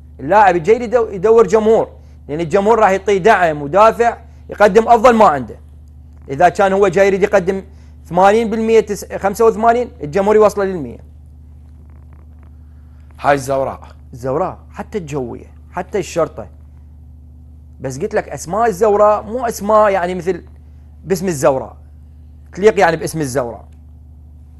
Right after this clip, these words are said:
Speaker 2: زين، اليوم الزوراء شنو اللي يحتاجه؟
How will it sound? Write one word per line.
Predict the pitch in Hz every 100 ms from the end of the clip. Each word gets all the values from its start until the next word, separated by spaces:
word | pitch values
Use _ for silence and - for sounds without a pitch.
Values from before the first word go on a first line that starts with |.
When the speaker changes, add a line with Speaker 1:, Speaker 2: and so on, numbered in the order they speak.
| - - - - - - - - - - - -
Speaker 2:
زين، | 214 156 - - - -
اليوم | 214 226
الزوراء | 175 156 160 165
شنو | - 214 196
اللي | 131
يحتاجه؟ | 117 - 107 90